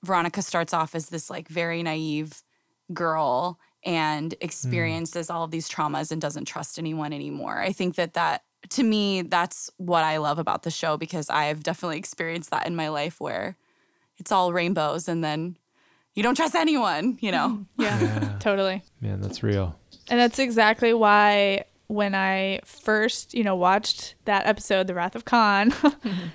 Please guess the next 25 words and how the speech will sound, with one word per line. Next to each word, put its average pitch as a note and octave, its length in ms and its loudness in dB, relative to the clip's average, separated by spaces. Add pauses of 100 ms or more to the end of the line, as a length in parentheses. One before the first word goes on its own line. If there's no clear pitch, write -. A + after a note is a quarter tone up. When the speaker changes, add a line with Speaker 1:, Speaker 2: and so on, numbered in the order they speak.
(100)
Speaker 3:
like, G#3 240 6
when G3+ 160 0
I G3+ 100 2
was G3 180 0
Speaker 1:
Yeah. F3+ 200 2
Speaker 3:
thirteen A#3 260 4
or G#3+ 140 2
whatever, F#3+ 480 2
I G3 140 4
resonated G3 760 2
with F#3 140 -6
this F#3+ 180 -4
character F#3 680 -4
right F#3 360 -2
away, F3+ 560 -2 (380)
because F#3 680 0 (100)
that's G3 240 4
what G3 120 4
Speaker 1:
Yeah. E3+ 60 4
Speaker 3:
I F#3+ 80 4
was F#3+ 120 -4
experiencing, F3+ 720 -6
is G3+ 200 -2
I F#3+ 180 4
had F#3+ 460 -2